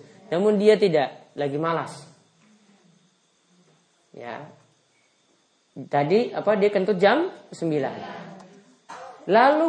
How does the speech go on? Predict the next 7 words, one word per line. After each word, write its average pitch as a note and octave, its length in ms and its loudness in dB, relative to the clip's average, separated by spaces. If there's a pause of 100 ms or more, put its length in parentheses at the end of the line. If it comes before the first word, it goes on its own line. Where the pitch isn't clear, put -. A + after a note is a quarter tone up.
berwudu B3+ 680 4 (2500)
dan A#3+ 480 2
mengusap A#3+ 960 0 (3000)
sepatu G3 1200 -4 (160)
jam G#3+ 560 -2 (320)
dua C#3+ 320 0
belas. - 560 -12